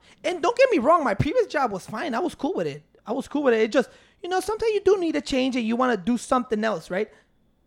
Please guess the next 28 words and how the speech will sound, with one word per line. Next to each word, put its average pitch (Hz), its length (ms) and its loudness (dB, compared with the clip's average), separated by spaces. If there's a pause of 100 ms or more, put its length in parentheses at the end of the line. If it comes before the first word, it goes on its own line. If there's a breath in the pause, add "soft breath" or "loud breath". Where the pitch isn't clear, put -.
(520)
And 202 220 -6
like 202 160 -4
I 208 40 -8
said, 208 180 -2
when 185 120 -4
I 208 120 -2
took 269 240 -8
that 262 180 -2
step, 240 260 -2
scary, 190 480 -6
but 196 160 -8
I 202 80 -4
took 220 300 -2
it. 294 180 -10 (140)
And 214 160 -4
now 214 340 0 (1800 soft breath)
the 254 140 0
scary 349 300 0
part 320 260 2
is 254 100 -2
when 233 140 -2
you 220 60 -2
think, 269 220 -6
like 202 180 -4
you 214 80 -10
just 202 180 -8
said, 233 140 -2
right? 185 180 -6